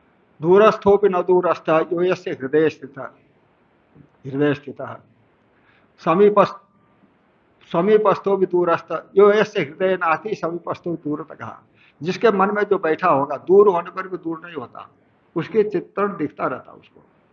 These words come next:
दूरस्थो भी न दूरस्थ यो यस्य हृदय स्थित, जो जिसके हृदय में, मन में बैठा हो,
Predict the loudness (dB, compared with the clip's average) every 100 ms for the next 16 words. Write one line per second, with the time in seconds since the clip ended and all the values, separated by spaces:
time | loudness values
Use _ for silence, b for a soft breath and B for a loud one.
0 | _ _ _ _ _ _ _ -6 -4 -2
1 | -6 -6 -8 -8 -10 -10 -14 -16 -12 -12
2 | -12 _ _ _ _ _ _ _ _ 0
3 | 0 0 -4 -8 -6 -6 -6 -10 -18 -4
4 | -2 -2 -6 -6 -4 -2 -2 -2 -4 -8
5 | -10 -12 -10 -6 -4 -6